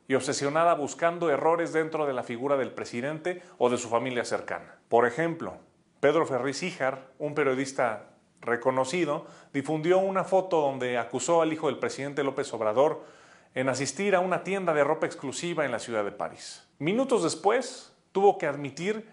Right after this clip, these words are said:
que no había corroborado la información y que aquella foto no correspondía al hijo del presidente. Algunas personas creen que los youtubers son los que crean noticias falsas,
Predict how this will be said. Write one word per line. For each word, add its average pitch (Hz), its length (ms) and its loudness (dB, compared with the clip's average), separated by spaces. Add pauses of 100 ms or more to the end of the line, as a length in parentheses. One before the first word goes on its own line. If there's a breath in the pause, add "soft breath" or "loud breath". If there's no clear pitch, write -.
(240 loud breath)
que 147 100 0
no 175 140 4
había 175 240 4
corroborado 117 600 0
la 95 60 -12
información 90 540 -12 (460)
y 131 100 -4
que 143 100 0
aquella 165 340 4
foto 165 420 0
no 160 200 2
correspondía 123 640 0
al 120 100 -2
hijo 113 180 -8
del 92 120 -10
presidente. - 640 -20 (260)
Algunas 214 400 4
personas 151 840 -2 (140)
creen 175 220 0
que 185 100 2
los 151 160 2
youtubers 175 460 2
son 165 180 -2
los 160 140 -8
que 135 100 -6
crean 151 240 0
noticias 151 480 -4
falsas, 170 540 0